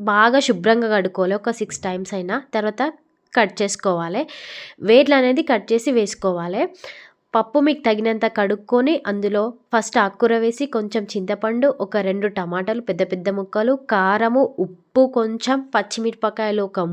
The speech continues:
మూడు, కొంచెం పసుపు, తర్వాత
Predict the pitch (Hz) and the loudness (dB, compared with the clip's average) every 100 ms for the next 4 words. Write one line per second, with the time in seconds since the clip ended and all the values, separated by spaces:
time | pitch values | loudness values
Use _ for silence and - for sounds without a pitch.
0 | 180 190 214 311 - - - 214 233 269 | -2 0 2 0 -2 -16 -8 -6 -4 -4
1 | 240 202 180 175 196 302 381 - - - | -4 -4 -8 -8 -6 -2 -2 -6 -20 -20
2 | - _ _ 220 202 208 | -20 _ _ -2 -2 0